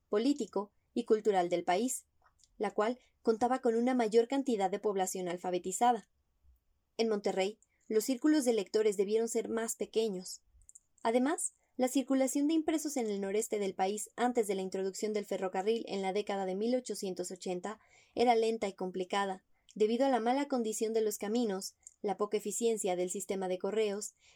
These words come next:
y a los constantes ataques de las tribus seminómadas, mismas que entre el setenta y el noventa representaron unos de los principales problemas fronterizos que preocupaba tanto a México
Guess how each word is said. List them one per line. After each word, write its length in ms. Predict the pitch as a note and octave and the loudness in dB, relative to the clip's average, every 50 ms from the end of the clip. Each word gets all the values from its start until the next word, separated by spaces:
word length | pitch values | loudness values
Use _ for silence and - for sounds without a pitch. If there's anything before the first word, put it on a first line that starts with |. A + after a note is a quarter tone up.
| _ | _
y 100 | - B3 | 2 2
a 60 | B3 B3 | 4 4
los 140 | B3+ B3 | 4 2
constantes 560 | - C4 C4 B3+ - - C#4+ C#4+ D#4 E4+ E4 D4+ | 0 0 -2 0 -2 -2 -2 0 0 0 -2 -2
ataques 360 | D4+ - B3+ B3 - A#3 G3+ | 0 0 0 0 0 -2 -2
de 80 | G3+ | 0
las 180 | F#3+ F#3+ G3+ - | -2 -2 -4 -4
tribus 300 | - A3+ B3 A#3 C4+ - | -2 -2 0 0 0 0
seminómadas, 800 | - A#3+ G#3+ G#3 G#3 A3 A#3+ A#3+ G#3+ F#3 F3 F3 F3+ - - _ _ _ _ _ _ _ _ - | 0 0 0 0 0 0 0 0 0 -2 -2 -4 -4 -6 -8 _ _ _ _ _ _ _ _ 0
mismas 460 | A#3 B3 B3+ A#3 A#3+ B3 B3 A#3+ - | 2 2 2 2 2 0 0 0 2
que 120 | - A3+ | 0 0
entre 220 | G#3+ G#3 - G3+ F#3+ | 0 0 -2 -2 -2
el 80 | F#3+ | -2
setenta 440 | - G3 F3+ - G#3 G#3+ G#3 G3 F3+ | -2 -4 -2 -2 -2 -2 0 0 0
y 120 | F#3 F#3 | 0 2
el 80 | F3 F3+ | 0 0
noventa 480 | G3 G#3 A3+ A#3 G#3+ G3+ - G3 G3+ _ _ _ _ _ _ - | 2 2 2 2 2 0 -4 -6 -6 _ _ _ _ _ _ -2
representaron 720 | - A#3+ A#3+ - B3 B3 - B3 A#3+ C4 C4+ C#4 C#4 C#4 | 0 0 2 2 0 2 2 0 0 2 2 4 4 4
unos 200 | C#4+ D4 D#4 D#4+ | 4 4 4 2
de 120 | C#4+ D4+ C#4 | 2 2 0
los 140 | B3+ A#3 - | 0 -2 0
principales 600 | - A3 G#3+ G#3 A3+ G3+ - G#3 G#3+ A#3 A#3+ - | 0 -2 0 0 -2 -2 0 0 0 0 -2 -2
problemas 480 | - A3 A3 G#3+ G#3+ G3+ G#3 A3 A3+ | -2 0 0 2 0 0 -2 -4 -6
fronterizos 680 | - - A#3 A3+ A3 A3 A3 B3+ C4 - - G3 F#3 - | -4 -2 -2 -2 0 0 0 0 0 -2 -2 -6 -4 -4
que 100 | - F#3+ | -4 -2
preocupaba 520 | - G#3 G3+ - G#3 - A3+ A3+ A3 G#3+ | -2 -2 -2 -2 -2 0 0 0 0 -2
tanto 240 | - G3+ F#3+ F3+ G3 | -2 -4 -4 -2 -2
a 40 | F#3 | -2
México 520 | G3 G#3 A#3 - C#4 B3+ - D4+ D#4 D4+ | -2 -2 -4 -4 -8 -6 -4 -4 -4 -4